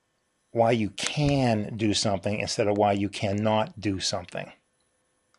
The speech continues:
It's a subtle difference, but it's a big difference. Most people,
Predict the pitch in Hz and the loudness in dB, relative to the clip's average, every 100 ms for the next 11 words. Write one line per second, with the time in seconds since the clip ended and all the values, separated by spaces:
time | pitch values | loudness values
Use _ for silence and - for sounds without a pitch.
0 | _ 120 - 101 - - 113 139 123 113 | _ -6 -6 -4 -2 4 4 4 4 2
1 | 120 113 - 104 101 - 101 95 123 107 | 2 -4 -2 -2 0 -2 -6 -2 0 0
2 | 95 92 - 120 - - _ _ _ _ | -2 -8 -10 -8 -8 -10 _ _ _ _
3 | _ _ _ _ _ _ _ _ _ _ | _ _ _ _ _ _ _ _ _ _
4 | _ _ _ _ 101 107 123 120 - 101 | _ _ _ _ 0 6 6 4 -2 -2
5 | 101 98 | 0 -2